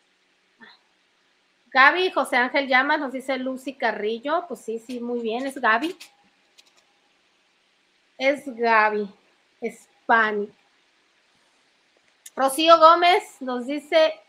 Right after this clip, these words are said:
"Es el ahora cristianísimo José Ángel Llamas". Pues así es. Es José Ángel Llamas, nada personal, así es.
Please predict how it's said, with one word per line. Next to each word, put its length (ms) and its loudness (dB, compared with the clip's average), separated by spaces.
"Es 200 -4
el 180 -2
ahora 400 0
cristianísimo 1000 -8
José 420 -8
Ángel 1120 -4
Llamas". 600 -18
Pues 200 -10
así 260 -2
es. 220 -6
Es 140 -6
José 200 0
Ángel 260 -4
Llamas, 640 0
nada 320 0
personal, 560 -2
así 320 -4
es. 300 -4